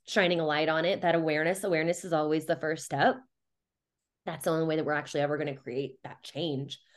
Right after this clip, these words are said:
Um, then the last thing I wanna ask you about is just, like, your personal journey, because I talked about, we're not asking you to eat a lot. We're not putting you in a huge surplus. Well, Lisa is actually in a surplus right now. She's in an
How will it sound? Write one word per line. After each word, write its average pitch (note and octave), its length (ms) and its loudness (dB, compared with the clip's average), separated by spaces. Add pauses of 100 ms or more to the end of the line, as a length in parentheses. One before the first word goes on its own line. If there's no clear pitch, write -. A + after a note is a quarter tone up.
(400)
Um, A#3+ 460 2
then C#4 140 4
the C#4+ 100 8
last C4+ 260 4
thing G#4 160 2
I C4+ 40 4
wanna G3 220 4
ask E3+ 240 -4
you G3+ 60 -2
about F3 200 6
is E3+ 120 -2
just, E3+ 140 -8
like, F3 180 -2
your G#3 280 6
personal D#3 760 -2 (320)
journey, F#3+ 260 4
because F#3 320 2
I F3+ 60 6
talked G#3+ 300 0
about, F3+ 340 6
we're F#3 100 4
not F#3 180 2
asking F3 300 -2
you E3+ 100 2
to E3 60 -4
eat E3+ 200 -2
a E3 40 2
lot. D3+ 300 0
We're D#3+ 60 -2
not E3 200 -4
putting F3+ 200 -4
you E3+ 120 2
in E3 140 2
a D3+ 100 0
huge E3 460 2 (320)
surplus. E3 760 4 (320)
Well, F#3+ 420 10
Lisa G3 800 6
is F#3 220 2
actually F3+ 800 0 (420)
in G#3 440 6
a - 40 -4
surplus F3+ 540 0
right D3+ 100 0
now. D#3+ 120 0
She's F3 180 -4
in G3+ 100 4
an G3+ 140 0